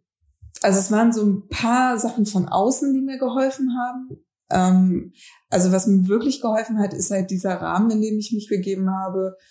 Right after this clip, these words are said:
mit, äh, dem Comic-Seminar und eben auch, ähm, Birgit noch mal so als Mentorin von außen zu haben, also jemand,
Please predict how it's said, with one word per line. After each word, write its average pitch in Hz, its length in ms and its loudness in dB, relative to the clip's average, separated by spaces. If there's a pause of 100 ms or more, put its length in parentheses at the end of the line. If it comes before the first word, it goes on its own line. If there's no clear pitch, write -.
(160)
mit, 180 480 2
äh, 170 240 -2
dem 180 140 0
Comic-Seminar 190 1200 0
und 175 240 -4
eben 175 280 -2
auch, - 360 -6 (420)
ähm, 170 460 -2
Birgit 214 400 2
noch 208 160 -2
mal 190 140 0
so 175 140 -2
als 170 280 -2
Mentorin 202 520 0
von 170 160 -4
außen 185 320 0
zu 220 160 -6
haben, 214 240 -4
also 180 160 -2
jemand, 175 420 -6